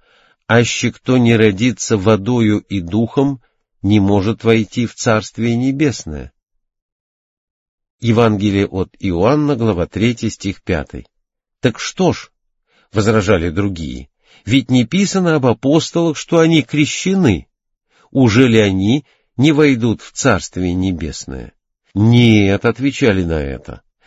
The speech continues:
апостолы крещены, как говорит об этом Климент Строматефт в пятом томе своих «Гипотипос».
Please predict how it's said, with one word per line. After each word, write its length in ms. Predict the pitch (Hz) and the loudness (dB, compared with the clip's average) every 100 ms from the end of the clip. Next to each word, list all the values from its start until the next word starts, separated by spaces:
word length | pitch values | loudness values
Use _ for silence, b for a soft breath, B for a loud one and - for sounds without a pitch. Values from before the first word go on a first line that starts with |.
| b | b
апостолы 640 | - 82 107 117 - 143 147 | -8 -6 -2 -2 0 0 0
крещены, 920 | 170 180 - - 190 147 104 117 143 _ _ _ _ | 0 -2 -2 -4 -2 2 2 0 -4 _ _ _ _
как 180 | 135 120 | 0 0
говорит 460 | 113 123 113 127 | 2 2 2 2
об 180 | 120 98 | 0 2
этом 320 | 117 117 120 | 0 2 0
Климент 640 | 110 - 123 123 117 110 - b | 0 0 2 4 2 0 -4 b
Строматефт 960 | - - 120 117 101 - 143 - - - _ _ | -20 0 2 4 2 2 0 0 -10 -20 _ _
в 160 | _ _ | _ _
пятом 400 | 123 117 117 110 | 0 2 -2 0
томе 340 | 123 117 110 | 2 2 0
своих 520 | - 113 110 107 92 | 0 0 2 0 -4
«Гипотипос». 1300 | 107 110 123 - 127 107 - 113 - 92 85 - - | -6 -2 -2 0 -2 0 -2 -6 -6 -8 -8 -14 -18